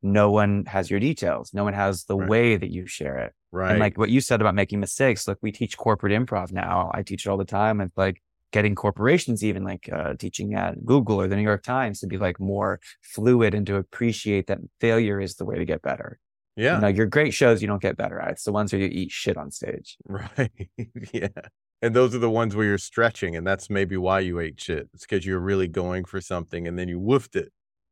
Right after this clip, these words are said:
Speaker 2: <laughs> You
Speaker 1: I mean,
Speaker 2: know?
Speaker 1: sometimes it's also just, an, especially with improv, like, the best improvisers in the world does ten scenes, you know, one of them's gonna be shit.
Speaker 2: Yeah.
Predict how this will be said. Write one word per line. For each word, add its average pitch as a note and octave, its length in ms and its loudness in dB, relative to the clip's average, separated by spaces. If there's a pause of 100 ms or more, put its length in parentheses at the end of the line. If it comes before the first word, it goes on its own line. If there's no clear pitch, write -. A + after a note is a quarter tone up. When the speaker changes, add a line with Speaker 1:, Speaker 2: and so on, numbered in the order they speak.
(140)
Speaker 2:
<laughs> E3 720 0
You D3 100 2
Speaker 1:
I D3 40 6
mean, F3 120 4
Speaker 2:
know? C3+ 80 -2
Speaker 1:
sometimes D3 400 2
it's D#3+ 140 4
also C3+ 280 4
just, A#2+ 180 0
an, A2+ 120 2
especially G2+ 500 0
with A#2 100 4
improv, A2 440 2
like, A2 180 0 (300)
the G2+ 120 -2
best A#2 260 4
improvisers B2 440 4
in B2 80 2
the A#2 80 0
world B2+ 280 0
does A2+ 140 -2
ten A#2 240 -2
scenes, A#2 440 -4
you A#2 80 -2
know, A2 280 4
one A2 240 4
of B2+ 60 4
them's C3+ 160 2
gonna C3 160 -2
be C#3 120 2
shit. G3 340 2 (340)
Speaker 2:
Yeah. B2 260 2